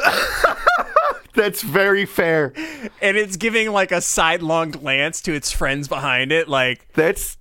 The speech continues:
Speaker 2: "I got you." <laughs>
Speaker 1: that's the same look my dad would get on, like, a long road trip to, like,
Speaker 2: Mm-hmm.
Speaker 1: Buffalo, like, a-, after we left, like, a, a, a Hardee's or something to get
Speaker 2: Uh-huh.
Speaker 1: food.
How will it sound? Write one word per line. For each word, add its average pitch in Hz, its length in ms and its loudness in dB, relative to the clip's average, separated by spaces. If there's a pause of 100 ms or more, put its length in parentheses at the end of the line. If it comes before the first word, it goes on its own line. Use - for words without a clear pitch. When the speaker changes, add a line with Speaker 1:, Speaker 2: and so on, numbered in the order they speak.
(120)
Speaker 2:
"I 135 120 0
got 147 360 0
you." 143 260 2 (120)
<laughs> 180 120 -4
Speaker 1:
that's 180 580 2
the 170 120 0
same 156 360 0
look 135 240 2
my 135 160 2
dad 117 280 0
would 113 160 -4
get 113 280 0 (260)
on, 120 240 0
like, 117 280 0
a 117 60 2
long 110 680 0 (120)
road 110 320 0
trip - 320 -2
to, 110 100 -2
like, 101 140 2
Speaker 2:
Mm-hmm. 151 100 -8
Speaker 1:
Buffalo, 104 540 0 (180)
like, 110 320 -2
a-, 110 320 0
after 117 300 0
we 120 100 2
left, 104 260 0
like, 110 180 0
a, 95 60 -8 (240)
a, 101 220 0
a 104 80 -2
Hardee's 101 480 0
or 107 100 0
something 120 520 -2
to - 200 -2
get - 200 0
Speaker 2:
Uh-huh. 139 320 2
Speaker 1:
food. 147 320 -4